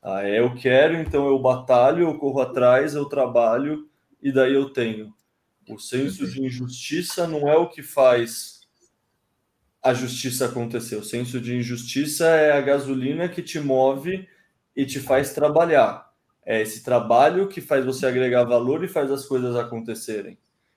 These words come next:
Speaker 1: Tipo, hoje em dia virou um mérito você se sentir ofendido. Eu vi um meme esses dias que é genial, que é tipo um pai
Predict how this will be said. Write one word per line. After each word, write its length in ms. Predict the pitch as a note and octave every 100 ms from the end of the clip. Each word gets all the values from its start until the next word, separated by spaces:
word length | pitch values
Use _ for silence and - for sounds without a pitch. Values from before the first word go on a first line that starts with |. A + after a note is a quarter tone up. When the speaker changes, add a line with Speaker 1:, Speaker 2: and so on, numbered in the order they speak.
| _
Speaker 1:
Tipo, 480 | - A2 - A2+ A2+
hoje 180 | A#2 A#2+
em 80 | A#2+
dia 280 | A#2 C#3 C#3+
virou 320 | D3+ D3+ D#3
um 260 | E3 E3+
mérito 800 | E3+ D3+ D#3+ D3 A2+ - - G#2 - _ _ _
você 360 | A2 A2+ A2+ A#2+
se 160 | A2+ -
sentir 400 | - A2+ - A#2+
ofendido. 720 | A2+ A2+ A2+ G#2 G2+ - - _ _ _
Eu 180 | G#2+ G2+
vi 140 | A2+
um 200 | C3 C#3+
meme 360 | B2 B2+ C#3+ C3
esses 280 | A#2+ B2 A2
dias 220 | C3+ C3+
que 80 | C#3+
é 80 |
genial, 580 | C3 D3 E3+ D#3 A#2+ A2
que 80 | -
é 100 | A#2
tipo 200 | F#2 A#2+ B2
um 120 | B2
pai 420 | A#2+ B2+ B2 A#2+